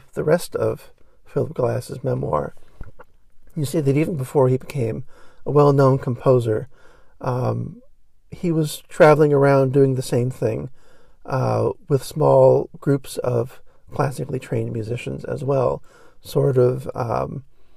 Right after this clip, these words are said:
making little and having very little, but he was still getting it done. And it's nice to see that even in his, uh, relative old age, he is still doing the same thing as well, even though he is able to, you might say,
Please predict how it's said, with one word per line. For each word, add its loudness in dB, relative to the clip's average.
making 4
little 8
and 6
having 4
very 6
little, -2
but -2
he 2
was 2
still 2
getting 2
it -6
done. -2
And 0
it's -2
nice 4
to -6
see -2
that 0
even -2
in -4
his, -4
uh, 0
relative 6
old 4
age, 6
he -4
is -2
still -4
doing -4
the -8
same -6
thing -8
as -10
well, -4
even -2
though 2
he -2
is -4
able -4
to, -8
you -8
might -8
say, -6